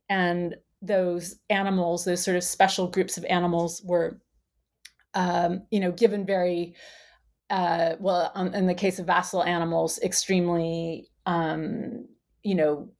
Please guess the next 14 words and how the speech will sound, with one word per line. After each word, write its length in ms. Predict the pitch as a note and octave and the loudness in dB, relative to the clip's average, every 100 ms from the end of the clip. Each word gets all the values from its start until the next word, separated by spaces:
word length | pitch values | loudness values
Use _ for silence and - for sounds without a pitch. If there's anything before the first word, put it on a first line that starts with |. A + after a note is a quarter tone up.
| _ _ - - | _ _ -20 -4
excellent 500 | - G#3 - G3 E3+ | -2 -2 -2 -2 -2
treatment 480 | - A#3+ - G3 F3 | -2 -2 0 0 0
in 120 | F#3 | 2
many 240 | F#3 F3 F3+ | 2 0 2
ways. 500 | G3+ F#3+ F3+ F3 E3+ | 2 4 2 0 -2
And, 140 | D#3+ | -2
you 60 | E3 | -2
know, 40 | |
there's, 240 | E3 E3+ - | 0 -2 -2
there's 360 | F#3 E3+ E3+ | 2 4 2
sort 140 | - D#3+ | 0 -2
of 100 | F3+ | 0
remarks 500 | F#3 E3+ E3 - - | 0 2 0 0 0
that 260 | E3 - | 0 0